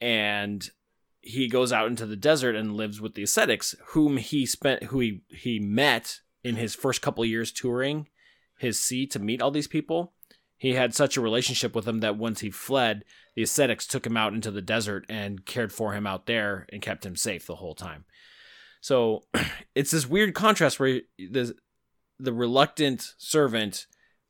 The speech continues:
serves the longest and fights the hardest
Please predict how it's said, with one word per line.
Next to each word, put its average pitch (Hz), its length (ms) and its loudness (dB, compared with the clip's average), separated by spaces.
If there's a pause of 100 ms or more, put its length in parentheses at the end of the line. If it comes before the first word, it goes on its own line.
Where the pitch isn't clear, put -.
(840)
serves 147 420 6
the 127 80 2
longest 110 680 2
and 107 500 -2
fights 123 500 0
the 107 160 -2
hardest 98 680 -2